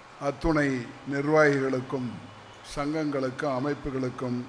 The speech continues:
என்னுடைய நன்றியை தெரிவித்துக் கொள்கிறேன். இந்த விழாவிலே கலந்து கொண்டு விருது வழங்கிய பெருமைக்குரிய ரொட்டேரியன்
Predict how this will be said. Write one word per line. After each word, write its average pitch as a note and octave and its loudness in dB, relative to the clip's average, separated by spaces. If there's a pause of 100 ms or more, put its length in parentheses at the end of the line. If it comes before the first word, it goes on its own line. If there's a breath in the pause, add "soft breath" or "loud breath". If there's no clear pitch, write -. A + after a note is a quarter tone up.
(160)
என்னுடைய B2+ -4
நன்றியை B2+ -2
தெரிவித்துக் B2+ -4
கொள்கிறேன். A#2+ -8 (1600)
இந்த C3+ 0 (140)
விழாவிலே D3+ 4
கலந்து C#3 0
கொண்டு C3 -2 (1600)
விருது D3 0
வழங்கிய C3 0 (2000)
பெருமைக்குரிய C#3+ 2 (880)
ரொட்டேரியன் C3 0